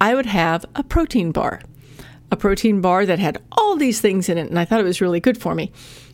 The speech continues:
But then when <laughs> I really looked at it, I realized there were eighteen grams of sugar in there. And I didn't really, like, put it together, but when I did the math roughly in my head, I realized that eighteen grams of sugar was, like, I don't know, what,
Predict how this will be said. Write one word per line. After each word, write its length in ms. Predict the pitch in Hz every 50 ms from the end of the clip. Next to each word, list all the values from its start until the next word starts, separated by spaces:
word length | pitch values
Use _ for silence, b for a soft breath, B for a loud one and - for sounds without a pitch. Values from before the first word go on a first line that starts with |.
| -
But 140 | - - 269
then 120 | - 453
when 120 | 403 320 -
<laughs> 240 | 285 - - - -
I 20 |
really 380 | 240 240 262 381 440 427 359 247
looked 260 | 233 403 415 415 -
at 160 | 190 190 196
it, 140 | 202 202 - -
I 40 |
realized 380 | 214 226 262 269 262 247 240 -
there 80 | 220 202
were 160 | 190 - - -
eighteen 400 | 220 233 226 - - 233 233 220
grams 540 | 196 202 165 160 165 165 180 180 - - - - - -
of 380 | - 175 165 160 165 170 185 B B B B
sugar 300 | - - - 494 440 403
in 140 | 254 180 -
there. 200 | - - - - B B B B B B B B B B - - -
And 460 | - 220 247 247 247 247 247 247 233 - -
I 80 | - 240
didn't 300 | 269 349 427 320 - -
really, 320 | 196 196 202 196 196 190
like, 260 | 175 160 151 139 -
put 220 | - - - 185 165
it 100 | 160 -
together, 420 | - - - 139 147 190 262 320 B B B B B - -
but 260 | - 202 185 - - - - - - - - - - - - - -
when 260 | - 208 175 190 175 170
I 280 | 170 160 160 165 156 - - - -
did 140 | - 185 156
the 60 | 175
math 300 | 165 175 160 160 180 -
roughly 380 | - 185 185 - - - 190 175
in 100 | 160 160
my 140 | 160 156 160
head, 360 | 208 262 320 262 214 185 185 -
I 60 | -
realized 400 | 185 190 202 202 185 175 165 -
that 220 | - 165 - - - - -
eighteen 320 | 233 247 220 - 226 214
grams 320 | 202 202 190 170 170 -
of 60 | 160 147
sugar 320 | - - 320 294 202 175
was, 200 | 170 175 160 -
like, 180 | - 170 165 135 - - - - - - - - -
I 80 | 170
don't 220 | 214 226 196 139 -
know, 240 | 165 233 185 170 -
what, 300 | - 196 208 - - -